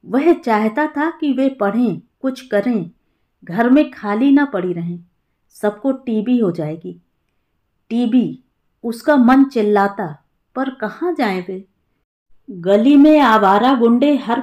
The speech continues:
पनवाड़ी के यहाँ जमघट लगाए रहते हैं। उनके छज्जे की ओर मुंह कर सीटियाँ बजाते हैं,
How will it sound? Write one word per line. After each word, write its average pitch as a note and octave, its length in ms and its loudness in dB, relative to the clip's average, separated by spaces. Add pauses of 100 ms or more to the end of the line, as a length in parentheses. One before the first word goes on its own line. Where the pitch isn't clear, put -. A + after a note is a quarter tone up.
पनवाड़ी G#3 440 0
के B3 120 -8
यहाँ A#3 320 -4
जमघट G3+ 440 -4
लगाए F3 300 -4
रहते E3 320 -12
हैं। E3+ 220 -18 (800)
उनके A#3 320 2
छज्जे A3+ 480 -2
की C#4 180 2
ओर C4 200 4
मुंह A#3 240 2
कर B3+ 200 -8
सीटियाँ A3 560 -8
बजाते E3 420 -8
हैं, E3 280 -18